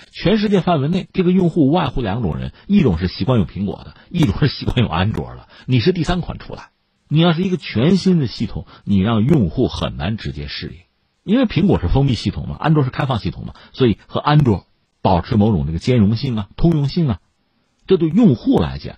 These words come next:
也是一件好事儿，方便嘛。那第三呢，我就觉得这边应该也隐藏着一种营销策略吧。这就像什么呢？呃，我们讲中国那个大飞机C九幺九，它用了很多货架产品，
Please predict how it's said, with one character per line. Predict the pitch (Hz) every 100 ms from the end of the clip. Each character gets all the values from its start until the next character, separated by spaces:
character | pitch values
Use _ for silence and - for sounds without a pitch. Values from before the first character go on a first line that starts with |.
| -
也 | - 78
是 | - 82
一 | 73
件 | 69
好 | - - -
事 | -
儿， | - _ 90
方 | 123 143 165
便 | 135 65
嘛。 | - _ -
那 | 135
第 | 151
三 | 117 151 156
呢， |
我 | 95 65
就 | 78
觉 | 71
得 | 78
这 | - 175
边 | 151 170
应 |
该 | 170
也 | 160 165
隐 | 143 69
藏 | - -
着 | 135
一 | 143
种 | - - -
营 | 98 139
销 | 180
策 | 196 - 247
略 | 87 65 -
吧。 | - _ _ _ _
这 | - 196
就 | 165
像 | 151 101
什 | 64 57
么 |
呢？ | 107 104 - - -
呃， | 90
我 | 95
们 | 123
讲 | 98 76
中 | -
国 | 107
那 | 107
个 | 101
大 | 101
飞 | - 110
机 | 117
C | - 139
九 | 135 -
幺 | 123
九， | 131 - _ _ _
它 | 160
用 | 180 180
了 | 120
很 | - 69
多 | 110
货 | - 123
架 | 78
产 | -
品， | 76